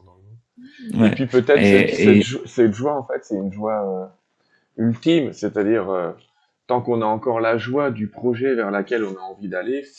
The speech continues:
Speaker 1: faut continuer. On va pas dire qu'il y a pas d'obstacles dans ce que t'es en train de dire. Il y a des obstacles, mais est-ce que cette joie qu'on a au fond de l'état final va conser-, on va la conserver ?
Speaker 2: Ouais.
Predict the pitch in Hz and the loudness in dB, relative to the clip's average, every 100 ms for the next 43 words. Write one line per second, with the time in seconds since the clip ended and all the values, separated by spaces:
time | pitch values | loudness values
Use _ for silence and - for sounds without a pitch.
0 | - 104 87 101 101 98 113 131 117 _ | -16 -12 -10 -12 -8 -6 -4 -6 -8 _
1 | _ - 98 - 110 120 117 101 98 95 | _ -8 -4 -2 0 0 0 -2 -2 -2
2 | 107 - 135 - _ _ 90 92 90 95 | -4 -6 -14 -14 _ _ -16 -16 -12 -12
3 | 92 95 - 95 92 127 - 104 123 113 | -10 -12 -14 -12 -6 -6 -4 -2 -2 -2
4 | 95 104 - - 147 107 98 - _ _ | -6 -8 -10 -16 -14 -10 -12 -12 _ _
5 | 101 - 110 117 107 107 135 139 127 95 | -10 -4 -4 0 0 0 -2 -2 -6 -6
6 | 90 101 104 131 131 104 98 98 101 - | -2 -2 -2 -6 -4 -2 -2 -2 -6 -8
7 | 104 127 127 92 98 - 104 107 98 - | -10 -8 -10 -10 -10 -12 -16 -16 -16 -18
8 | _ _ 92 98 98 113 107 117 117 139 | _ _ -4 -2 -2 -4 -8 -8 -6 -8
9 | - _ _ _ _ _ _ _ _ _ | -12 _ _ _ _ _ _ _ _ _
10 | _ - 226 | _ -6 -6